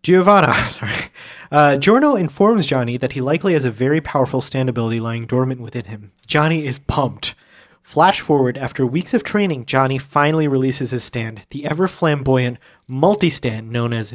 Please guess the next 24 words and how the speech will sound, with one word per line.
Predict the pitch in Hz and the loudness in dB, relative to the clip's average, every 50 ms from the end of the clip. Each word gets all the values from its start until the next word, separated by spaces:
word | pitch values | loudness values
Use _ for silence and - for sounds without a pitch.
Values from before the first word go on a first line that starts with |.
| 113 | -16
Village | - 127 113 113 135 151 151 147 135 139 - - | -18 -20 -2 2 2 4 4 4 2 0 -4 -8
People. | - 123 - - - 143 135 - _ _ _ _ _ _ _ _ _ - | -12 -12 -12 -12 -14 -16 -16 -20 _ _ _ _ _ _ _ _ _ -2
Johnny | - 143 139 139 135 131 123 | 0 2 2 2 2 0 -2
is | 120 - - | -4 -6 -6
not | 120 123 135 135 131 | -4 -2 -2 -2 -2
happy. | - 127 120 - - 120 156 - _ _ _ _ _ | -4 -6 -6 -6 -10 -14 -16 -18 _ _ _ _ _
To | - - | -10 -6
be | 110 123 | -6 -4
continued. | 117 - 117 - - 110 107 120 135 135 - - _ _ _ _ - - - _ _ _ _ _ _ _ - | -4 -6 -8 -10 -12 -14 -16 -16 -18 -20 -20 -20 _ _ _ _ -20 -20 -20 _ _ _ _ _ _ _ -2
Uh, | 123 123 127 123 120 | 0 0 2 0 -2
Mark | 113 113 127 135 143 143 135 | -4 -4 -4 -4 -4 -2 -2
also | 131 131 127 - 139 127 | -2 -2 0 0 0 0
included | 123 117 - - 127 123 120 113 113 | -2 -2 -4 -6 -6 -6 -4 -6 -6
a | 110 110 107 | -8 -8 -10
picture | - - 156 143 139 - - 117 110 110 | -8 -8 -8 -8 -6 -8 -8 -8 -8 -10
of | 113 - 131 123 107 104 - | -12 -14 -14 -14 -14 -14 -12
Johnny | - - 120 113 113 117 | -10 -8 -8 -6 -6 -6
Giovanni | 110 120 101 110 110 110 107 | -8 -8 -8 -8 -8 -8 -10
in | 110 117 | -12 -10
the | 123 147 | -6 -4
email. | 170 170 160 156 156 156 147 - _ _ _ _ - | 0 0 2 2 0 0 -4 -8 _ _ _ _ -6
It's | 131 127 135 | -6 -4 0
very | - 127 117 | 0 0 0
good. | 110 110 110 - | -2 -4 -8 -10